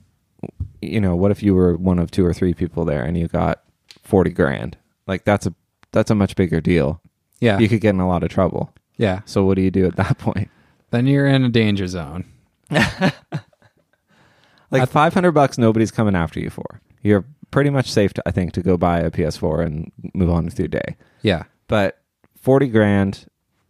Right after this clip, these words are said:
Speaker 2: Forty grand, you return, like, ten of.
Speaker 1: Right. I still think, I still don't think I would return any. Just because, like you said, that proves you were there.
Speaker 2: Yeah, but, like, at forty grand, it's worth it for them to track you down.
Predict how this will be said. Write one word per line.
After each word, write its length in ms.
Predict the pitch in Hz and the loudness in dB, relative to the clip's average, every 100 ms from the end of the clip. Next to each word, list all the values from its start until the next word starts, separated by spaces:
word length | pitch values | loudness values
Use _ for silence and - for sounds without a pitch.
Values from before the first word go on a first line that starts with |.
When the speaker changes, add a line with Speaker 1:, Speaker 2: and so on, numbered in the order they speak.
| _ _ _ | _ _ _
Speaker 2:
Forty 260 | 135 147 | 2 2
grand, 460 | 170 139 131 131 131 | 2 2 2 2 2
you 140 | 113 | 0
return, 540 | 107 110 - 110 107 107 | 0 -2 -2 -2 -2 -2
like, 220 | 98 87 | -2 -4
ten 320 | - - 92 78 | -6 -4 -2 -4
of. 400 | 69 - 104 - _ _ _ _ _ _ _ | -10 -14 -16 -20 _ _ _ _ _ _ _
Speaker 1:
Right. 320 | 110 85 78 _ _ _ _ _ _ _ _ _ _ _ - | 0 0 -2 _ _ _ _ _ _ _ _ _ _ _ -4
I 120 | 104 | -2
still 280 | 123 - 120 | 0 2 2
think, 260 | 123 107 - - | 2 -2 -4 -4
I 120 | 98 | -4
still 280 | 110 - 110 | -2 0 2
don't 160 | 101 | 2
think 160 | 92 90 | 0 -2
I 80 | 90 | -2
would 120 | 85 | -2
return 340 | 87 - 85 | -4 -4 -6
any. 360 | - 151 - - _ _ _ _ _ _ | -6 -8 -10 -14 _ _ _ _ _ _
Just 200 | - 87 | -4 -2
because, 420 | 104 - 92 - - | 0 0 0 -2 -4
like 220 | 92 90 | -2 -2
you 60 | - | -2
said, 260 | - 82 | -2 0
that 320 | 82 82 - - | 2 0 -2 -4
proves 280 | 98 85 85 | 0 0 2
you 80 | 82 | 0
were 100 | 76 | 0
there. 380 | 69 - 101 - _ _ _ - - _ _ | -2 -6 -10 -16 _ _ _ -20 -20 _ _
Speaker 2:
Yeah, 260 | 110 95 82 - | 2 2 -2 -4
but, 220 | - 123 110 | -2 0 0
like, 360 | 120 110 - - | -2 -2 -6 -6
at 220 | 123 113 | -4 -2
forty 300 | 139 151 147 | 0 2 2
grand, 340 | 127 123 127 | 2 2 2
it's 160 | 110 - | 0 0
worth 240 | 107 104 | 0 0
it 100 | 104 | 0
for 100 | - 95 | -2 0
them 140 | 90 | 0
to 60 | 87 | 0
track 320 | - 90 - | 2 2 0
you 80 | 87 | -2
down. 440 | 80 71 - 98 | -2 -6 -10 -18